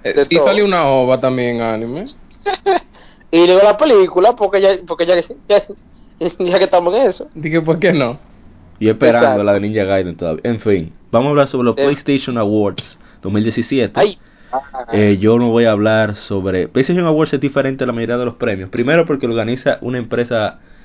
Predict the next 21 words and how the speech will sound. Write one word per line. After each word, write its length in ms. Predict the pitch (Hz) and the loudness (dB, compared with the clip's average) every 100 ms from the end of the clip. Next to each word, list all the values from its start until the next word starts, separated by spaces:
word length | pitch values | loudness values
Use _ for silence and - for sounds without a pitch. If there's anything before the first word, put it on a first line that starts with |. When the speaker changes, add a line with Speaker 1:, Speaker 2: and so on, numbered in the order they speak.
| - | -18
Speaker 3:
eh, 840 | - 98 95 92 85 82 80 78 76 | -6 -2 -2 -2 -2 -4 -6 -10 -10
creadora 420 | - 101 95 110 | -4 -2 0 0
de 100 | 117 | 0
consolas. 680 | 110 117 - 151 98 - - - _ _ _ _ - - - - - - | -2 -6 -4 -6 -6 -12 -20 -20 _ _ _ _ -20 -20 -20 -20 -20 -8
Y 140 | 113 | -4
segundo, 520 | 120 117 147 113 101 | -2 0 0 -2 -4
porque 440 | - 107 101 110 - | -4 -6 -4 -6 -8
quien, 500 | - 113 110 107 - - | -8 -4 -4 -6 -12 -10
quien 200 | - 117 | -4 -2
otorga 360 | 113 107 139 165 | -2 -4 -2 0
los 120 | 151 | -2
premios 520 | - 143 127 113 110 - | -2 -4 -2 -6 -8 -6
es 220 | 120 - | -6 -6
indirectamente 840 | - 120 110 104 113 117 104 101 104 | -8 -6 -4 -4 -4 -6 -6 -6 -6
el 60 | |
usuario. 400 | 95 - 69 69 | -8 -8 -10 -10
¿Qué 80 | 90 | -10
quiero 240 | 117 113 | -4 -4
decir 240 | 110 101 101 | -2 -4 -8
con 200 | 113 104 | -6 -8
esto? 260 | 80 - | -10 -14